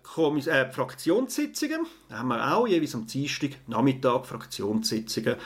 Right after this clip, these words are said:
wo man dann auch Geschäfte innerhalb von der Session, vielleicht nochmal an etwas muss zurückkommen. Und ich sage jetzt mal, wenn man weiss, dass das Geschäft erst in der dritten Sessionswoche kommt,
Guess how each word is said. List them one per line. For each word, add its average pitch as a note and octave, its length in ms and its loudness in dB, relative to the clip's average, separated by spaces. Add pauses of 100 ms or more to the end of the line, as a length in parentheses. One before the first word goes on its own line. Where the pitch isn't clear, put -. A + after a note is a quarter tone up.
(220)
wo C3 100 6
man C3+ 100 4
dann C3 160 4
auch B2+ 280 2
Geschäfte B2+ 400 0
innerhalb G3 360 2
von F3+ 100 2
der E3+ 60 -4
Session, F3 440 2
vielleicht C#3 160 -6
nochmal A#2 240 -2
an G#2+ 100 0
etwas A2 300 -4
muss A2+ 100 -8
zurückkommen. F3+ 600 4 (240)
Und C#3 80 6
ich C#3+ 100 4
sage D3 220 2
jetzt C#3 120 -8
mal, C3+ 220 4
wenn C3+ 160 0
man B2 140 0
weiss, C3+ 300 -2
dass B2 100 -10
das A2+ 140 -12
Geschäft B2 340 -4
erst A#2+ 220 0
in B2 40 -8
der A#2 100 2
dritten B2 420 2
Sessionswoche B2 1080 2
kommt, A#2+ 420 2